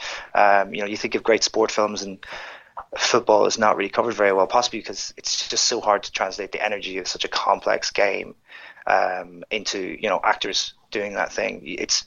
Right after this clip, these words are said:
harder to do and look cool in slow motion. I mean, I don't know. And that's something where you've got all the visual, the tips and tricks of,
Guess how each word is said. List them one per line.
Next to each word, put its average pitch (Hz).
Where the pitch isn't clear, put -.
harder 107
to -
do 101
and 92
look 95
cool 101
in 95
slow 104
motion. 104
I -
mean, 127
I 127
don't 123
know. 113
And 87
that's 120
something 104
where 98
you've 95
got 104
all 104
the 101
visual, 95
the 95
tips -
and 98
tricks -
of, -